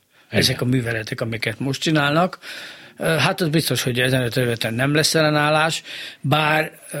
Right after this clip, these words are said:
Speaker 2: katonai szempontból azt, ö, az el kell mondani, hogy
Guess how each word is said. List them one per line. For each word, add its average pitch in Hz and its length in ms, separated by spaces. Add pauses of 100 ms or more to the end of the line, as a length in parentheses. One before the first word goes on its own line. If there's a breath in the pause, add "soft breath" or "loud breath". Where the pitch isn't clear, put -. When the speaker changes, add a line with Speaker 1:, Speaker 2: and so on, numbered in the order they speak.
(100)
Speaker 2:
katonai 170 400
szempontból 139 720
azt, - 300
ö, 131 340
az 123 120
el 131 160
kell 127 160
mondani, 117 340
hogy 110 340